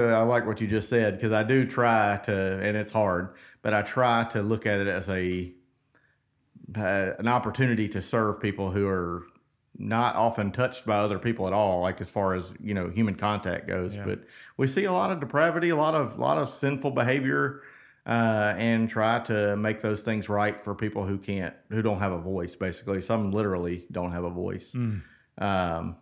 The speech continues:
Speaker 1: <clears throat> so it's very challenging, uh, often isolating, because, you know, I can't come home and, I mean, I do tell her some things, but, like, I can't,
Speaker 2: Yeah.
Speaker 1: I can't put all that on her.
Speaker 2: Right.
Speaker 1: Uh, but I often have to watch in myself, like, the tendency to treat them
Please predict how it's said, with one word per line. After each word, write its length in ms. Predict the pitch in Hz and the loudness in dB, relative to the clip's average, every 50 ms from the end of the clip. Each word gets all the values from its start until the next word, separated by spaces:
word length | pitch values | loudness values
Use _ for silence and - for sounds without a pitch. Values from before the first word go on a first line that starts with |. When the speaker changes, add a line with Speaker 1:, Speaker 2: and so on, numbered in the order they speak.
| _ _ _ _ _ _ - | _ _ _ _ _ _ -8
Speaker 1:
<clears throat> 480 | - - - - - 147 135 - - | -8 -8 -8 -8 -10 -12 -10 -8 -4
so 540 | 127 107 98 95 92 90 90 92 90 92 - - | -2 0 0 0 0 0 -2 -4 -4 -6 -8 -6
it's 360 | - 139 143 - - - - - | -4 -4 -4 -4 -6 -12 -12 -2
very 300 | 101 110 127 156 175 170 | 2 4 4 4 4 2
challenging, 840 | 170 170 160 156 165 175 180 170 180 196 196 202 196 196 196 - - - | 2 2 2 4 4 2 0 -2 -2 -2 -2 -2 -4 -6 -8 -10 -6 -2
uh, 60 | 113 | 0
often 400 | 110 101 98 120 - - 120 - | 2 4 4 4 2 2 -2 0
isolating, 720 | - 113 123 123 - 147 131 135 135 135 135 143 151 151 127 | 2 2 2 2 2 2 4 4 4 4 2 0 -2 -4 -4
because, 580 | 120 - 113 104 101 98 98 98 98 - - _ _ _ _ - _ _ _ _ _ _ _ _ _ _ _ _ | -4 -2 0 0 0 0 0 -2 -6 -10 -16 _ _ _ _ -20 _ _ _ _ _ _ _ _ _ _ _ _
you 120 | - 113 107 | -2 0 0
know, 120 | 92 87 | 2 2
I 60 | 92 | 0
can't 420 | - - 123 113 101 - 113 - - | 0 0 0 0 0 -2 -6 -14 -12
come 180 | - 120 110 98 | -8 -8 -6 -4
home 220 | 107 104 104 101 | -4 -4 -4 -4
and, 160 | 101 101 101 | -4 -4 -4
I 40 | 107 | 0
mean, 120 | 131 151 147 | 2 2 4
I 40 | 131 | 4
do 160 | 131 135 131 | 4 2 2
tell 180 | 135 123 101 95 | 2 0 0 0
her 140 | 104 98 | 0 -2
some 260 | 92 - 120 110 98 - | 0 0 0 0 0 0
things, 300 | 101 101 101 98 92 92 | -2 -2 -2 -2 -6 -4
but, 320 | 95 101 95 90 - - - | -4 -2 -2 -2 -4 -4 -4
like, 240 | 101 98 92 - - | -2 -2 -2 -4 -6
I 60 | 95 | -8
can't, 300 | - - 104 95 85 - - - _ _ _ _ _ _ - | -6 -4 -4 -4 -4 -8 -10 -20 _ _ _ _ _ _ -10
Speaker 2:
Yeah. 180 | 104 95 90 82 71 - _ - | -10 -10 -10 -12 -16 -18 _ -10
Speaker 1:
I 20 | |
can't 320 | - - 151 135 90 78 78 - _ _ _ - | -4 -2 0 0 0 -2 -6 -14 _ _ _ 0
put 140 | 139 127 | 2 4
all 200 | 120 110 107 104 | 4 4 4 4
that 120 | 104 104 101 | 2 2 2
on 140 | 98 98 95 | 2 2 2
her. 400 | 127 135 123 101 95 101 - - - - | 2 2 2 2 0 -4 -6 -12 -16 -14
Speaker 2:
Right. 200 | 110 104 98 95 - _ _ | -12 -12 -12 -12 -14 _ _
Speaker 1:
Uh, 320 | - 113 107 98 95 92 98 | 0 0 2 2 2 0 0
but 180 | 107 113 113 | 2 4 4
I 80 | 110 110 | 6 6
often 760 | 107 107 135 165 175 - - 123 104 104 107 110 113 113 107 | 6 6 6 4 4 2 0 0 0 0 0 0 -2 -2 -2
have 180 | 113 113 107 - | -2 -2 -2 0
to 120 | - 104 101 | -2 -4 -2
watch 320 | 98 95 98 101 101 - | 0 0 0 0 0 -2
in 60 | 95 | -4
myself, 500 | 95 90 87 85 - 120 110 107 101 92 - | -2 -2 -4 -2 0 2 2 2 2 0 -2
like, 220 | 92 90 - - | -2 -4 -4 -6
the 80 | 87 92 | -12 -6
tendency 480 | - 113 107 101 92 - - - 95 | -4 -2 -2 -2 -2 -4 -6 -6 -6
to 100 | 85 - 82 | -6 -6 -10
treat 380 | - - 104 95 95 - 85 | -6 -4 -4 -4 -4 -8 -6
them 680 | 87 107 113 110 107 104 107 113 113 170 170 131 - - | -2 0 0 0 0 0 -2 -2 0 -2 -2 -4 -4 -8